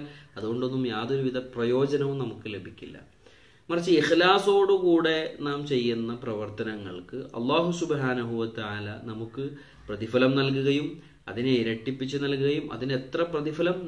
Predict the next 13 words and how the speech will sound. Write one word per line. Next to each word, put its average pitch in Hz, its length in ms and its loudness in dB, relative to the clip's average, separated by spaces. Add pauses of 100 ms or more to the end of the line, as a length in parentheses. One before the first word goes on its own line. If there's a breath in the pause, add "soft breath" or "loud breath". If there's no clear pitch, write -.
നൽകണമെന്ന് 143 840 0 (240)
തീരുമാനിക്കുന്നത് 113 880 -4 (100)
അല്ലാഹു 98 340 -10
സുബ്ഹാനഹു 95 440 -12
വ 87 100 -18
തആലയാണ്. - 340 -16 (420 loud breath)
അതുകൊണ്ട് 123 360 4 (340)
ഈ 139 40 4 (120)
ഹദീസ് 120 400 -2 (680 loud breath)
വളരെ 117 400 4
കൃത്യമായിട്ട് 131 880 0 (260)
നമ്മുടെ 113 280 -2 (100)
ഉള്ളിൽ 104 280 -2